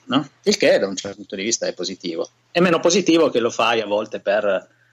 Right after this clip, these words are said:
obiettivi che non condividi, per aziende che non ti piacciono, per commendatori, <laughs> diciamo così, che vorresti vedere più fallire che, che avere successo. Ehm, però non si sputa nel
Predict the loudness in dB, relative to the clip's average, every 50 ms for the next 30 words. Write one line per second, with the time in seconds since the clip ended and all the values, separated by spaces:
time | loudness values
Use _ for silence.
0 | _ _ _ _ _ _ _ -2 0 2 2 2 2 2 2 2 2 0 0 0
1 | 0 0 0 0 0 0 0 0 -2 -2 0 0 0 0 0 -2 -4 -4 -4 -4
2 | -4 -4 -6 -4 -4 -4 -4 -4 -4 -4 -4 -4 -6 -4 -2 0 2 2 2 0
3 | -2 -6 -2 0 2 4 4 4 4 2 2 0 0 2 2 2 2 2 0 0
4 | 0 0 -2 -2 0 -2 -2 -2 -2 0 -2 -2 -2 -4 -6 -6 -6 -6 -4 -2
5 | -2 -2 -2 -4 -6 -6 -4 -2 -2 -2 -2 -2 -2 -2 -4 -2 -2 -4 -2 0
6 | 0 0 -2 -4 _ -14 _ _ _ _ _ -4 -2 0 0 2 4 4 4 4
7 | 4 0 -2 -4 -2 -2 -4 -4 -6 -8 -6 -6 -6 -4 -4 -4 -4 -6 -8 -12
8 | -14 -14 -14 -14 -16 -16 -20 _ _ _ _ _ _ _ _ _ _ _ _ _
9 | _ 0 2 2 4 2 2 0 -2 -2 -2 -2 -2 -4 -6 -8 -10 -12 -16 -20
10 | _ _ _ _ 2 2 2 0 -4 -8 -12 -16 _ _ _ _ _ _ _ _
11 | -12 -6 -4 -2 -2 -2 -4 -4 -6 -4 -2 -2 -2 -4 -6 -10